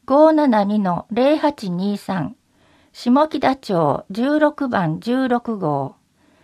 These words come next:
市立市民体育館内。ファックス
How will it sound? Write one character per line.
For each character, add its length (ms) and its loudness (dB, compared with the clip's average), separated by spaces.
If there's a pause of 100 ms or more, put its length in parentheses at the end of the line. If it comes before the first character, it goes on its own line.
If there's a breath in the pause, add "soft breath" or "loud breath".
(160 soft breath)
市 220 -10
立 480 -4
市 180 -2
民 300 2
体 300 0
育 180 -14
館 280 0
内。 320 -6 (1120)
フ 40 -20
ァ 100 0
ッ 20 -6
ク 100 -14
ス 320 -12